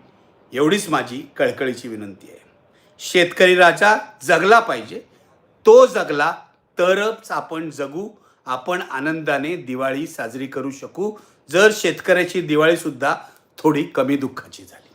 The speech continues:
आज इथेच थांबतोय. निखिल वागळे ओरिजिनल हे चॅनल सबस्क्राईब करायला विसरू नका. हे चॅनल विनामूल्य आहे.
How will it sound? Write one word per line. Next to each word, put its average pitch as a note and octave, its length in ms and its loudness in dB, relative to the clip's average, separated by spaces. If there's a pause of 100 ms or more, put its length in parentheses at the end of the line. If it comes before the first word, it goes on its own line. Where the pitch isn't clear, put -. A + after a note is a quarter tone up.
(1300)
आज C#3 160 -4
इथेच A3 300 2
थांबतोय. G#3+ 400 0 (1000)
निखिल G#3 300 2
वागळे F3 300 6
ओरिजिनल E3 460 2
हे D#3+ 100 0
चॅनल D#3 280 0
सबस्क्राईब F#3 460 -2
करायला F#3 280 0
विसरू F3 300 -4
नका. E3+ 200 -4
हे D#3+ 200 -6
चॅनल C#3+ 320 -6
विनामूल्य E3 540 -6
आहे. F3 160 -6